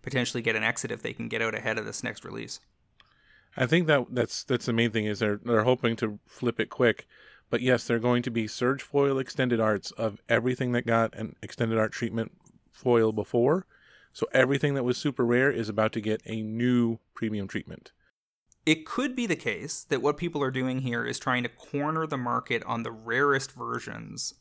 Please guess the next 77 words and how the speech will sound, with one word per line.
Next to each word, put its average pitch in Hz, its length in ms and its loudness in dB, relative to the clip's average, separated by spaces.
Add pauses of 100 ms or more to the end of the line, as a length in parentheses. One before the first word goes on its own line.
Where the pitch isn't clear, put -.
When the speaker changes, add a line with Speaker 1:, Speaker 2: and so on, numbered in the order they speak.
Speaker 1:
of 117 300 -2
the 110 80 -8
best 110 380 -2
cards 107 340 -8
from - 140 -16
the - 60 -16
set. - 200 -10 (1200)
Like, 123 140 -2
there, 156 140 2
Speaker 2:
Mm, 104 380 -4
Speaker 1:
you're 156 140 0
gonna 185 100 6
Speaker 2:
I, 202 40 2
Speaker 1:
get 196 80 8
a 175 40 8
Speaker 2:
I - 40 10
Speaker 1:
whole - 60 6
Speaker 2:
don't 123 40 6
Speaker 1:
bunch - 80 4
Speaker 2:
think 120 120 6
Speaker 1:
of - 20 4
Speaker 2:
it's 110 80 2
Speaker 1:
one-, 120 60 4
Speaker 2:
gonna 110 80 4
pay 113 180 10
off. 107 280 10
Speaker 1:
you're 151 80 0
gonna 196 160 6
get 185 120 8
a - 20 10
Speaker 2:
<laughs> - 20 8
Speaker 1:
whole 180 60 4
bunch 156 140 2
of 131 120 2
One 139 160 2
Rings 120 280 -2
as 110 120 -10
well, 113 460 -4
but 123 140 0
it, 123 200 -6
it 139 200 -4
remains 139 400 0
to 170 80 -2
be 131 80 -4
seen 131 320 0
what 123 200 2
that 127 200 0
will 123 100 -6
do 123 300 -4
to - 120 -8
the 120 120 -6
price 120 360 2
of 110 100 -8
the 113 60 -12
foil 117 300 -2
extended 113 400 -6
art 107 220 -4
One 113 180 -6
Rings. - 320 -14 (400)
I 135 80 2
think 185 120 4
it, 143 300 2
in 147 160 0
large 160 300 0
part 143 140 2
it 127 80 -12
depends 131 360 -4
on, 120 280 -2
is 175 180 2
there 175 160 0
a 139 80 0
better, 127 400 0
cooler 127 460 -6
version 117 500 -2
of 113 220 -8
a 110 80 -4
card 117 600 -2